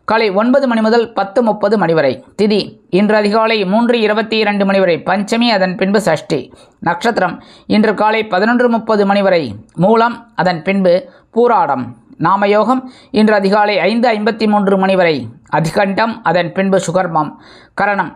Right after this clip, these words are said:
இன்று அதிகாலை மூன்று இருபத்தி இரண்டு மணி வரை பாலவம், அதன் பின்பு மாலை மூன்று ஐம்பத்தி ஒன்பது மணி வரை கௌளவம், அதன் பின்பு தைத்துலம். அமிர்தாதி யோகம் இன்று காலை பதினொன்று முப்பது மணி வரை அம்-, அருமையான அமிர்த யோகம், அதன் பின்பு சிறப்பான சித்த யோகம்.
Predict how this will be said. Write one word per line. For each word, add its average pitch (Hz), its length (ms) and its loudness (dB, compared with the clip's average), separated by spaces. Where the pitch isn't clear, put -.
இன்று 196 300 2
அதிகாலை 220 320 2
மூன்று 226 300 0
இருபத்தி 220 360 0
இரண்டு 196 240 0
மணி 185 200 2
வரை 170 140 2
பாலவம், 202 460 0
அதன் 190 320 0
பின்பு 180 280 0
மாலை 190 320 2
மூன்று 240 360 2
ஐம்பத்தி 220 460 0
ஒன்பது 202 340 2
மணி 185 200 0
வரை 160 200 2
கௌளவம், 202 600 0
அதன் 170 200 -2
பின்பு 180 260 0
தைத்துலம். 151 560 0
அமிர்தாதி 196 500 0
யோகம் 147 340 0
இன்று 214 280 2
காலை 220 260 0
பதினொன்று 226 460 0
முப்பது 208 340 -2
மணி 190 160 0
வரை 180 160 2
அம்-, 170 340 -2
அருமையான 220 440 2
அமிர்த 196 260 0
யோகம், 214 300 2
அதன் 185 240 -2
பின்பு 185 280 2
சிறப்பான 202 520 -2
சித்த 180 300 -2
யோகம். 131 340 2